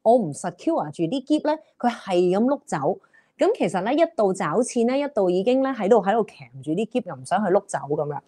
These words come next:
噉其實係有少少狼狽啊，嗰下去嗰個斜，暗斜嘅行人路。噉所以佢已經係冇手話會再，呃，呃，呃，呃，去走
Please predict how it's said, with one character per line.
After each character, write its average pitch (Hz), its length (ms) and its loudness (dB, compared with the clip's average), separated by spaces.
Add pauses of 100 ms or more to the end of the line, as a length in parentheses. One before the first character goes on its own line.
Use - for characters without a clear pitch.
(340)
噉 370 160 4
其 233 100 6
實 180 140 0
係 180 120 2
有 175 100 8
少 240 180 2
少 262 220 4
狼 135 320 4
狽 151 260 6
啊， 147 60 4
嗰 160 200 4
下 160 200 -2
去 156 60 2
嗰 147 280 0
個 175 80 2
斜， 151 440 0
暗 180 340 2
斜 202 120 -4 (140)
嘅 156 120 0
行 156 180 -10
人 143 200 -16
路。 139 140 -12 (380)
噉 302 100 4
所 330 140 2
以 285 80 2
佢 185 80 -2
已 185 140 2
經 247 140 0
係 196 160 -2
冇 151 280 0
手 156 320 0
話 156 220 0
會 147 280 0
再， 156 160 -4
呃， 147 680 -4 (220)
呃， 156 100 -2
呃， 143 240 -4 (520)
呃， 165 80 2
去 156 80 2
走 170 100 -2